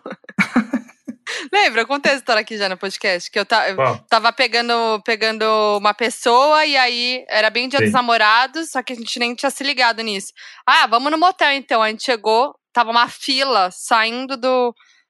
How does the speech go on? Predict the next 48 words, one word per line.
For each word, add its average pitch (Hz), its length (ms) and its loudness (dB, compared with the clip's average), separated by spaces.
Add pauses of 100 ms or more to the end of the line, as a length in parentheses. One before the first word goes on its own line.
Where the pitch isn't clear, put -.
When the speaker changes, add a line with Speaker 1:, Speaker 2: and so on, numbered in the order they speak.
(140)
Speaker 2:
na 220 120 2
rua, 247 360 2
assim, 185 400 -8
e 196 120 -4
aí 202 180 0
a 214 80 -2
gente 220 160 -14
se - 60 -14
deu 233 120 0
conta 214 240 -8
que 240 60 -4
era 220 140 0
Dia 214 100 -8
dos 196 100 -12
Namorados. 208 680 -2 (120)
Speaker 1:
É, 190 160 4
não, 190 160 2
nos 190 180 0
Dia 196 140 2
dos 196 140 -2
Namorados 185 500 2
só 175 140 0
funcionava, 185 760 0
é, 180 160 0
com 170 720 -2 (180)
reserva. 160 480 -2 (260)
Speaker 2:
Ah, 175 160 2
Speaker 1:
Então, 156 120 0
a - 20 -2
Speaker 2:
sim. 170 100 0
Speaker 1:
gente 175 220 -2
não, 180 200 0
não, 180 160 0
nunca 202 320 0
atendia 190 460 0
sem 175 180 -2
reserva. 160 560 -2 (960)
Speaker 2:
Mas 240 760 2
no 233 280 -2
dia 269 240 2
a - 40 2
dia, 247 300 -2
assim, 196 260 -10
tinha 226 180 -6
um 247 60 2
horário 208 440 2
que 202 120 -10
era 165 520 -2